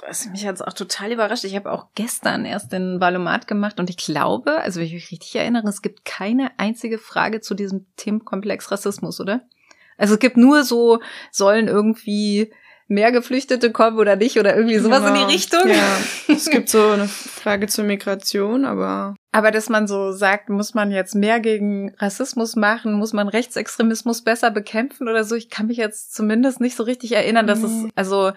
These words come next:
Speaker 1: also ich weiß, dass es irgendwie Kampf gegen Antisemitismus, der, diese Frage war da, aber Rassismus glaube ich nicht. Und das fand ich auch total krass, weil ich auch so dachte,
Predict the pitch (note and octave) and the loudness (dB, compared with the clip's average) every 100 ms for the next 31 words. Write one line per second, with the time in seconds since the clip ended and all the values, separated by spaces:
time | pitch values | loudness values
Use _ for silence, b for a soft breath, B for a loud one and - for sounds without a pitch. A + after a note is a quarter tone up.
0 | B B G3+ G3+ G3+ A3+ C#4 B3 A3+ - | B B -2 0 2 2 2 -2 -4 -4
1 | A3 A3+ A3 A3 G#3+ G#3 G3+ G#3+ G#3 - | -2 -2 -4 -6 -4 -6 -6 -4 -4 -4
2 | G3+ - B3+ E4+ D#4+ D#4 D#4 E4 - E4+ | -4 0 0 0 -2 -2 -2 -4 -2 -4
3 | F4 - C4+ C4+ B3+ G#3+ A3 C4+ C#4 - | -4 -4 0 0 0 -4 -4 -4 -4 -4
4 | C4+ B3+ A#3+ A3+ A#3+ C4+ C#4+ _ - F#3 | -4 -2 0 2 0 0 -4 _ -6 -2
5 | G3+ G3+ A3+ A#3 C4+ - A#3+ A#3 A3+ A#3 | 0 0 -2 -4 -6 -4 -4 -4 -2 0
6 | A3 - - _ B B - F3+ E3 D#3+ | 0 -2 -16 _ B B -4 -4 -4 -8
7 | - E3+ - - F#3 F#3 - F3+ G3 - | -12 -14 -14 -14 -14 -14 -16 -14 -12 -12
8 | - - F3+ - - | -10 -10 -8 -8 -10